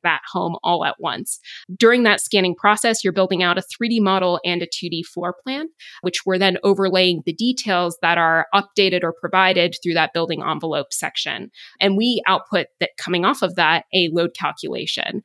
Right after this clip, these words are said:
So the results are a load calculation, a three D model, a two D floor plan, all packaged together for the contractor or the professional to engage with and also to show the homeowner as they see fit. And the goal of all of this is to be conducted in about fifteen minutes or less. So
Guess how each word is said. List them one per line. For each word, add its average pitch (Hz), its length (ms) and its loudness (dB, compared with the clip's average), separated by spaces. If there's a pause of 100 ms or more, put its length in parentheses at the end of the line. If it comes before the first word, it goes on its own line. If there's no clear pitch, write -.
(160)
So - 240 -2
the 196 100 -2
results 208 460 2
are 170 140 4
a 165 80 4
load 226 280 6
calculation, 180 720 0
a 151 60 -2
three 196 260 -4
D 185 240 -2
model, 156 480 0
a 165 80 -2
two - 240 -2
D 196 160 0
floor 156 300 -6 (100)
plan, 147 300 -2 (240)
all 190 180 8
packaged 156 480 0
together 143 540 -2 (180)
for 156 480 2
the 170 160 -2
contractor 185 680 2
or 160 40 -4
the - 60 -8
professional 151 640 -2
to 160 140 -4
engage 156 380 -4
with 320 220 0
and 190 100 4
also 175 220 2
to - 100 -6
show 151 240 0
the 143 180 -4
homeowner 139 380 -2
as 135 120 -6
they 135 100 -6
see - 240 -8
fit. - 260 -4 (400)
And 202 100 6
the 214 60 8
goal 240 400 4
of 196 80 4
all 175 220 4
of 170 80 -4
this 156 220 -4
is 165 180 -2
to - 80 -6
be 170 120 -2
conducted 151 360 -2
in 151 240 -2
about 143 260 0
fifteen 151 400 -4
minutes 151 320 -4
or - 140 -8
less. 226 420 -4
So 165 400 0